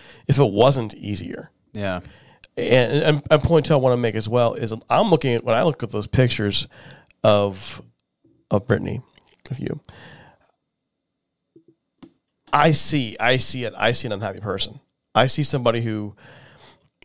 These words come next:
Speaker 1: I don't know if it's just because I, I met you now, but I'm looking at that picture going, "Okay, you know what? That, that does not look like somebody who's right right now."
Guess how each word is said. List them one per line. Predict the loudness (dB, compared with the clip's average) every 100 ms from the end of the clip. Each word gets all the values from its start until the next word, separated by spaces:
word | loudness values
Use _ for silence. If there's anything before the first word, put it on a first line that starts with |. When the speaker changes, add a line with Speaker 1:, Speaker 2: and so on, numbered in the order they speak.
| _ _ -20 _ _ _ _ 0 2
Speaker 1:
I |
don't | 4
know | 4
if | 4 2
it's | -4
just | -2 -4 -4
because | 0 2 2 -4
I, | -2 -2 0 -4
I |
met | 0 -2 -2
you | -4
now, | 0 0 0
but | 0
I'm | 2 2
looking | 2 -2
at |
that | -2 -2
picture | -6
going, | 2 2
"Okay, | 4 2
you | 4
know | 6 6
what? | 4 -2
That, | -8 -4
that | -4
does | -2 -4
not | 0 0 0 -6
look | -4
like | -2 -2
somebody | 0 0 0 -2 -10 -16 -20 _ -20 -20 _ -4
who's | 0 2
right | 2 2 0
right | -10 -10
now." | -8 -6